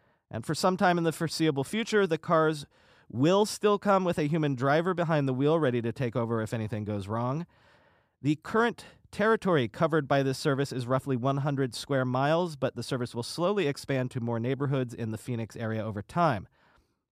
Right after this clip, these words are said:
When will it come to your neck of the woods? Well, that gets back to the whole,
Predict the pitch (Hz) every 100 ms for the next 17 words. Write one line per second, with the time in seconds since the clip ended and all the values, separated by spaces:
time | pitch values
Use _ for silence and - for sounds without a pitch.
0 | _ 117 143 143 143 135 - 143 127 123
1 | _ _ - 107 165 226 240 226 196 190
2 | 208 226 185 160 - _ _ _ _ 113
3 | 113 127 _ _ _ _ 107 104 120 -
4 | 117 110 - 110 101 110 110 107